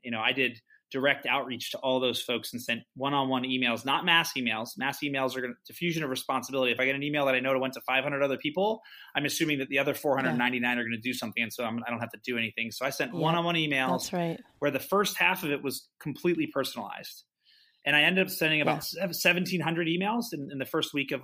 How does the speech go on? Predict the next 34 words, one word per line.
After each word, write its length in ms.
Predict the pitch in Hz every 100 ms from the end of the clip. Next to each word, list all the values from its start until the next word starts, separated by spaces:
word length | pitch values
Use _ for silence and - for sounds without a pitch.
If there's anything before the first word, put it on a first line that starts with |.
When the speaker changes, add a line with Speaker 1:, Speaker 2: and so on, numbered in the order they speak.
| -
Speaker 1:
of 100 | 135
operations 760 | 127 123 123 131 208 240 247 - _ - - - -
saying, 300 | 175 160 156 160
you 100 | 170
know, 120 | 147
"Hey, 180 | 190 196
Jim, 340 | 185 240 208
what's 220 | 196 196
up, 140 | 226 190
man? 180 | 196
Haven't 280 | 185 202 202
seen 180 | - 196
you 80 | 185
since 240 | 190 170
business 340 | - 196 202 -
school. 300 | - 143 123
Hope 160 | 165
everything's 380 | 175 165 170 143
great. 360 | - 156 185 165
I 60 | 120
see 140 | -
the 100 | 135
pictures 360 | - 165 - 143
of 60 |
your 160 | 135 131
daughter. 420 | 147 160 160 135
Can't 220 | 120 147
believe 140 | 147 135
how 60 |
much 140 | 139 135
she's 140 | 135
grown 200 | 151 147
on 160 | 135 123
Facebook. 400 | 151 151 - 127